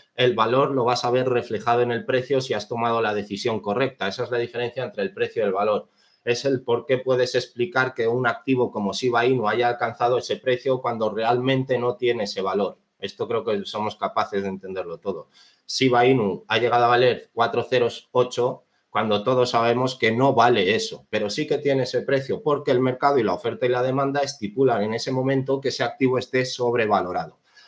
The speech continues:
Entonces, si en vez de invertir en ese tipo de activos que te guías por el precio,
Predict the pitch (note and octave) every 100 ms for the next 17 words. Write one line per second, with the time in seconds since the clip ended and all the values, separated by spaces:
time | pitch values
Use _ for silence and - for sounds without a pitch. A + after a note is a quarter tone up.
0 | - - G2+ G#2 B2+ - G#2+ A2 C#3 D3+
1 | C#3+ C#3 C3 D3 A2+ A#2 C#3+ B2+ C3+ C3+
2 | B2+ A#2+ - D3 A#2+ G2 G#2 G2 G2+ C3+
3 | - - A#2 B2 A#2+ C#3+ C3+ F#2 D#2+